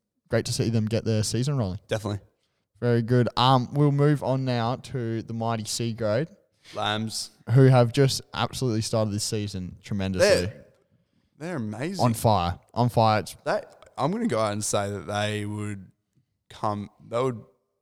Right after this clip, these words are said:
Speaker 2: probably very well challenge most of the B grade teams
Speaker 1: Yes.
Speaker 2: in, in our comp.
Speaker 1: Indeed. It's probably
Speaker 2: If not beat
Speaker 1: it's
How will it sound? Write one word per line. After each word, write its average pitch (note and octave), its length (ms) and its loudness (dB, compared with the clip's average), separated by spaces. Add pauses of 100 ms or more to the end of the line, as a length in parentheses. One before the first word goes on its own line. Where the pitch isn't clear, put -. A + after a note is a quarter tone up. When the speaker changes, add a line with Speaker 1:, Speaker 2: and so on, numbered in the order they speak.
(420)
Speaker 2:
probably B2+ 260 -6
very G#2 300 -2
well G#2 180 0
challenge G2+ 480 -4
most G2+ 300 -8
of F#2+ 80 -12
the F#2+ 80 -12
B F#2+ 80 -10
grade F#2+ 280 -8 (200)
teams - 180 -10
Speaker 1:
Yes. F#2+ 320 -4 (100)
Speaker 2:
in, G2+ 80 -10
in F#2 60 -6
our F#2+ 80 -6
comp. G2+ 340 -6
Speaker 1:
Indeed. G#2 420 -2 (100)
It's A#2+ 180 -4
probably C3 300 4
Speaker 2:
If B2 60 2
not A#2 220 4
beat G2+ 300 -4
Speaker 1:
it's - 200 -6